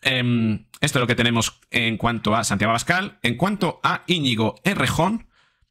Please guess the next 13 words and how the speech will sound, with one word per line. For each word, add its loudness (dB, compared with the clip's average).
he -4
tratado 2
de 0
recuperar -2
un -2
post 0
que 0
directamente 0
X, -2
por -2
tanto -2
Elon 0
Musk, -2